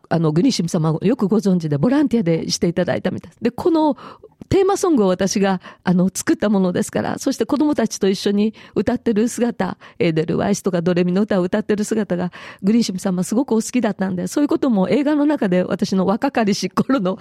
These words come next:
子供たちと一緒に歌ってる姿が出て、歌声が。そうしたらそれをアンソニーさんがお聞きになって、あ、この人の声で日本の歌をちょっとシーディーに、ビデオに録音したいということで、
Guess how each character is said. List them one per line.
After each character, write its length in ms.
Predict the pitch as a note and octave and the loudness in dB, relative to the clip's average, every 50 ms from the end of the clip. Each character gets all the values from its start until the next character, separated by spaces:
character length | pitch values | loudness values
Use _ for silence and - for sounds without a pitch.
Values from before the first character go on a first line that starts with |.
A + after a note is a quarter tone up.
| C4 F4 G#4 F#4+ | -4 -4 -2 -2
子 120 | - A#3 G#3 | 0 0 0
供 160 | B3 C#4+ C#4+ | 0 -2 0
た 120 | B3+ D4 | -2 -2
ち 120 | - - - | -2 -2 -2
と 100 | - F#3 | -2 -2
一 60 | F#3+ | -2
緒 120 | - - | 0 0
に 60 | F#3 G#3 | 0 0
歌 160 | A3 - A3+ | 0 0 -2
っ 40 | A3+ | -2
て 100 | - A3+ | -4 -4
る 80 | G3 - | -6 -6
姿 380 | - - A3 A3 - G3 F#3 | -4 -2 -2 -2 -2 -2 -2
が 240 | E3+ E3+ F3 - - - | -2 -2 -4 -4 -6 -6
出 140 | F3 F3+ F#3+ | -4 -4 -4
て、 240 | - - F#3+ F#3+ - - - - - - | -2 -4 -6 -6 -8 -14 -20 -18 -6 -4
歌 220 | - F#3 - B3+ | -2 0 0 0
声 220 | A#3 C4 C#4+ B3+ | 2 2 2 2
が。 180 | E3+ D#3+ - - _ - - F#3+ - G#3+ G#3 - _ - A3 | 0 -2 -6 -10 _ -20 -20 -18 -18 -18 -18 -18 _ -8 -6
そ 160 | - - C#4+ | -2 -2 -2
う 20 | |
し 80 | - - | -2 0
た 80 | - A#3+ | 0 0
ら 80 | A3+ | 0
そ 140 | - - D#4+ | 2 2 2
れ 80 | E4 E4 | 4 4
を 280 | E4 D#4+ D#4 - - - | 4 2 2 0 -2 -2
ア 100 | - C#4 | 0 0
ン 60 | D4+ | 2
ソ 100 | - A#3+ | 2 2
ニ 100 | A#3 A3+ | 2 2
ー 0 | |
さ 140 | F3+ - F3+ | 2 0 0
ん 60 | E3+ | 0
が 80 | D#3+ E3 | 2 0
お 60 | E3+ | 0
聞 140 | - - - | -2 -2 -2
き 120 | - C#4+ | 0 2
に 120 | C4 A#3 A#3 | 2 2 2
な 120 | B3+ A#3 | 2 0
っ 20 | |
て、 180 | - _ - - - | -2 _ -8 -6 -4
あ、 120 | - D#3 | -4 -2
こ 140 | - - F#3+ | 0 0 2
の 120 | A#3+ E4 | 2 2
人 160 | F4+ - - F#4+ | 0 0 2 2
の 120 | F4 D#4 | 2 2
声 220 | - E4 D4 C4+ | 2 2 2 2
で 180 | A3+ A3 G#3+ - - - - - - - - F#3 | 2 2 0 -2 -4 -10 -20 -20 -20 -6 0 0
日 80 | A3 | 2
本 180 | A3 C4+ C#4 C4+ | 4 4 4 4
の 80 | C4+ | 4
歌 280 | D4 - - C4 A#3+ G#3 | 4 2 2 2 2 2
を 140 | G3 F3 - - - - - - - - | 2 0 -2 -6 -14 -20 -20 -20 -8 -6
ち 80 | - G#3+ | -4 -2
ょ 20 | |
っ 0 | |
と 120 | - F#3 | 0 0
シ 160 | D#3+ - G#3+ G3+ | 0 2 2 2
ー 40 | |
デ 80 | F3 G#3+ | 2 2
ィ 40 | F#3+ | 2
ー 20 | |
に、 200 | F3 D#3+ D3 C#3 - - _ _ - | 2 2 0 -2 -4 -12 _ _ 0
ビ 160 | D3+ C4+ C#4+ | 2 2 4
デ 140 | D#4 C#4 G#3 | 4 2 2
オ 60 | D3+ | 0
に 200 | D3 D3+ D3+ - _ _ - | -2 -4 -6 -6 _ _ -4
録 260 | - D#3+ F3+ - - A3 | -2 -2 0 2 2 2
音 100 | C#4 B3+ | 2 2
し 80 | - | 0
た 120 | - F4 F#4 | 2 2 2
い 80 | E4 | 2
と 160 | - - C#3 - - | 0 -2 -4 -2 0
い 80 | D#3+ | 0
う 80 | G#3+ A#3 | 2 2
こ 140 | - D4 - | 2 0 0
と 100 | G#3+ A3 | 2 2
で、 220 | A#3 A3+ G3+ | 2 0 0